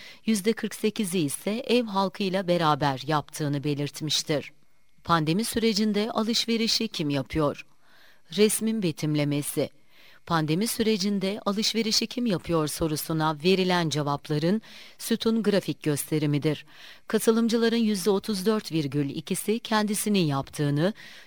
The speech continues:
yüzde altmış beş virgül sekizi ise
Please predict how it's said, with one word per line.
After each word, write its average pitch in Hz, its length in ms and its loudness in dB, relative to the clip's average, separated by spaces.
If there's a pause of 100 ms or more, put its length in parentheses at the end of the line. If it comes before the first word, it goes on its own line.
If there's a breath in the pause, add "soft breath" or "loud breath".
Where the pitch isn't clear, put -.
yüzde 190 300 0
altmış - 460 -4
beş 226 240 -2
virgül 151 320 0
sekizi 156 480 -2
ise 190 400 -2